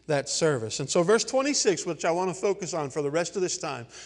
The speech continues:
we see these three ways to serve the Lord. And the first one is serving Jesus means following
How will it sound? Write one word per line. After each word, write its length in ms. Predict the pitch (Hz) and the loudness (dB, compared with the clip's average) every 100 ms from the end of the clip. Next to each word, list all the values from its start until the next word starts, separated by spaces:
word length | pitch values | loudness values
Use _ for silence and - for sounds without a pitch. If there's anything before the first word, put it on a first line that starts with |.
| - | -6
we 100 | 185 | 0
see 240 | 165 226 214 | 2 2 0
these 280 | 175 - | 0 -2
three 240 | - 190 214 | -2 -2 2
ways 720 | 202 165 139 139 - - - | 4 4 4 0 -8 -18 -18
to 120 | - 165 | -2 0
serve 420 | - 175 170 151 | 4 4 4 2
the 80 | 156 | 4
Lord. 260 | 160 131 | 6 4
And 100 | 127 | 2
the 80 | 170 | -2
first 320 | - 240 233 | 8 8 8
one 140 | 180 165 | 4 6
is 480 | 160 151 - - - | 4 2 -6 -16 0
serving 600 | - 233 277 302 285 180 | 10 12 12 6 0 2
Jesus 520 | 196 170 151 165 - | 2 2 2 0 0
means 320 | 170 170 165 | -2 -2 -4
following 840 | - - 202 196 165 131 127 127 | -8 -8 -6 -4 -2 -2 -4 -6